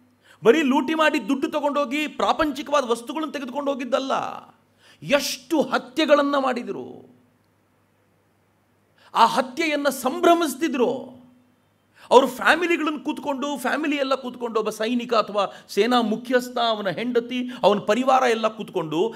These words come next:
ನೇಣಿಗೆ ಹಾಕೋದನ್ನ ನೋಡಿ ಆನಂದಿಸ್ತಾ ಇದ್ರು, ಸತ್ತಿರೋದನ್ನ ನೋಡಿ.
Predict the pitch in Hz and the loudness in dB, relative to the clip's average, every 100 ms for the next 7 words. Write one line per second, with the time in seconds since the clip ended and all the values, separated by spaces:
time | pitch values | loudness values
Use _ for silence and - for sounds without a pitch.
0 | - 175 196 277 370 339 294 294 311 294 | -8 -6 2 2 4 4 4 2 -2 -2
1 | 285 269 302 320 190 285 381 359 311 - | -2 -2 -2 -2 0 0 0 -4 -4 0
2 | 294 233 233 208 - 269 247 240 180 139 | 0 0 -6 -6 -6 -6 -6 -6 -8 -8
3 | - | -14